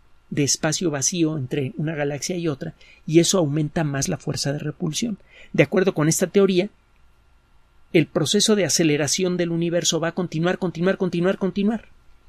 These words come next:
Cada momento, el ritmo de la expansión va a ir creciendo, y creciendo, y creciendo, y creciendo.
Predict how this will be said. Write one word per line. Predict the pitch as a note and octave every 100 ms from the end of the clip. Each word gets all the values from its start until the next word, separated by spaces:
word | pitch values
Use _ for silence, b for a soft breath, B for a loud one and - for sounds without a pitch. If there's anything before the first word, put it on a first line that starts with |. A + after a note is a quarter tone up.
| - - - - _ _ _ _ _ _ _ - - _ _ -
Cada | E3+ F3+ G#3
momento, | G3+ G#3 F#3+ D#3 G#3+ _ -
el | D3
ritmo | C#3+ E3+ F#3+ F#3
de |
la | E3
expansión | - - D3+ F3+ E3
va | E3
a |
ir | D#3
creciendo, | - D#3 - F3 D3 D3+ - _ _
y | F#3
creciendo, | - D#3 - D3+ D3 C#3+ _ -
y | D#3+
creciendo, | E3+ D#3 E3+ D3+ D#3 -
y | -
creciendo. | - F3+ B3 G#3